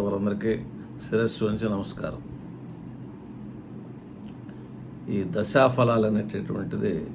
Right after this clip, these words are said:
అందులో కొన్ని, కొన్ని విషయా-, కొన్ని విషయాలు అనేటటువంటిది ఋషీశ్వరులు అయితే ఏ-, ఏమైతే చెప్పారో అందులో కొద్దిగా ఉపయోగపడేటటువంటి కొన్ని విషయాలు. ఈ దశలు అనేటటువంటివి కూడా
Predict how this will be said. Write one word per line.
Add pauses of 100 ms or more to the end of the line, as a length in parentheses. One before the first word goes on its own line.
(320)
అందులో (260)
కొన్ని,
కొన్ని
విషయా-, (140)
కొన్ని
విషయాలు
అనేటటువంటిది (920)
ఋషీశ్వరులు
అయితే (120)
ఏ-, (120)
ఏమైతే (120)
చెప్పారో (100)
అందులో
కొద్దిగా
ఉపయోగపడేటటువంటి
కొన్ని
విషయాలు. (760)
ఈ (140)
దశలు
అనేటటువంటివి
కూడా